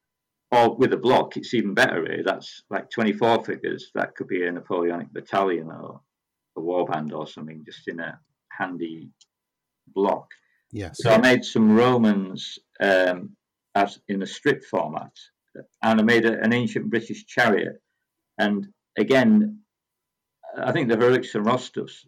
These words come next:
Speaker 1: is very good, you know, but it's a bit fiddly, isn't it, when you have to stick the, the cart together or the chariot
Speaker 2: Yeah.
Speaker 1: together. So I made it all in one piece on a base.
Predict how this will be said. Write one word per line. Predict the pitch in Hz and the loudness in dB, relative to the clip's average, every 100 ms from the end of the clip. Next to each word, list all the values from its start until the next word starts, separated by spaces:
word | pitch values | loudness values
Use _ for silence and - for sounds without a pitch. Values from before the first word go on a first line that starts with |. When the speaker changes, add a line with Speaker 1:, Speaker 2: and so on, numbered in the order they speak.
| _ _ | _ _
Speaker 1:
is | - _ _ - | -20 _ _ -4
very | 120 110 | 0 2
good, | 123 107 - | 2 2 0
you | 104 | -4
know, | 104 87 | -4 -2
but | 104 95 - _ - | -2 -2 -6 _ -4
it's | 107 - | -4 0
a | |
bit | 107 - - | 0 0 0
fiddly, | 131 101 90 | 0 0 -2
isn't | 92 | -4
it, | - | -6
when | 87 98 | -6 -6
you | 90 | -6
have | - | -10
to | - | -16
stick | - - 104 - - | -8 -4 -4 -6 -4
the, | 90 87 87 _ _ _ - | -2 -2 -8 _ _ _ -20
the | |
cart | - 107 101 - | -6 -2 -2 -2
together | - 92 82 82 | -10 -8 -6 -4
or | 82 82 | -4 -6
the | 78 | -8
chariot | - 98 92 87 | -4 -2 0 -2
Speaker 2:
Yeah. | - | -2
Speaker 1:
together. | - - - - _ _ _ _ _ _ _ | -4 -4 -12 -20 _ _ _ _ _ _ _
So | - | -2
I | 110 | 2
made | 120 | 4
it | - | 4
all | 120 120 | 4 4
in | 117 | 4
one | 107 104 | 2 0
piece | - 127 - - - - | 0 0 0 -6 -14 -4
on | 127 | -2
a | 110 | 0
base. | 98 87 85 - - - | 0 0 -2 -6 -16 -20